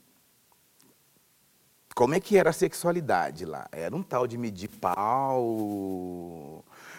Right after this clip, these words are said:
né? "Ah, o meu tem dezoito, o meu tem vinte, o meu tem dezesseis, o meu tem quinze." E isso era uma, isso era uma, uma coisa muito naturalizada.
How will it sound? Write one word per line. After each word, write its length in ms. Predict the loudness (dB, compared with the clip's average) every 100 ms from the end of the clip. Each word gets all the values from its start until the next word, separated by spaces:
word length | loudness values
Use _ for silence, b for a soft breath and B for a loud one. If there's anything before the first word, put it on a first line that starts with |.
| B
né? 260 | -4 -2
"Ah, 260 | 2 2 2 2
o 40 |
meu 320 | 0 4 6 6
tem 960 | 2 0 0 0 -2 -4 -6 -6 -6
dezoito, 1160 | -4 -4 0 6 8 10 8 4 -2 -6 -2 -2
o 40 |
meu 240 | 0 0 0
tem 440 | 0 -2 0 -2
vinte, 760 | -4 -4 -2 2 4 2 0 -2
o 40 |
meu 140 | 0 0
tem 180 | 0
dezesseis, 1040 | -2 -2 -2 -2 0 4 6 6 4 4 0
o 80 | 0
meu 140 | 0
tem 200 | -2 -4
quinze." 400 | -4 -4 -2 -2 B B B B
E 120 | -2
isso 180 | 4 6
era 120 | 6
uma, 160 | 4 -2
isso 220 | -2 2
era 120 | 2
uma, 260 | 4 0 -2 -12 -10
uma 140 | -6
coisa 340 | 4 6 8
muito 1120 | 6 4 4 4 2 0 0 2 4 4 4 6
naturalizada. 1000 | 6 4 4 6 6 6 4 4 -4